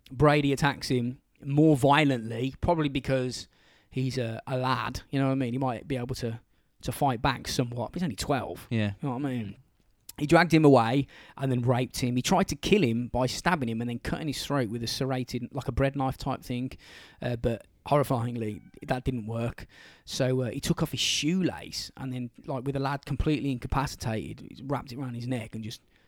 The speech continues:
Speaker 1: strangled him to death. I
Speaker 2: With a
Speaker 1: mean,
Speaker 2: shoelace?
Speaker 1: With a fucking shoelace, yeah.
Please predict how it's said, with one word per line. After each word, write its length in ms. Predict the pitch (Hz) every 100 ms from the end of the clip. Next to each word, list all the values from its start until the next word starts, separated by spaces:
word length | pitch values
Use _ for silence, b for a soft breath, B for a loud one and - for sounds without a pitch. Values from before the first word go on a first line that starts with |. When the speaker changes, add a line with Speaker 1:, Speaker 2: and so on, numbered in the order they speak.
| _
Speaker 1:
strangled 520 | - - 147 135 131 120
him 100 | 110
to 120 | 104
death. 440 | 107 117 120 - _ _ _ _ -
I 60 |
Speaker 2:
With 80 | 135
a 20 | 127
Speaker 1:
mean, 60 |
Speaker 2:
shoelace? 640 | - 131 131 104 87 - 170
Speaker 1:
With 80 |
a 20 | 165
fucking 260 | 175 131
shoelace, 520 | - 131 151 156 147
yeah. 180 | 135 147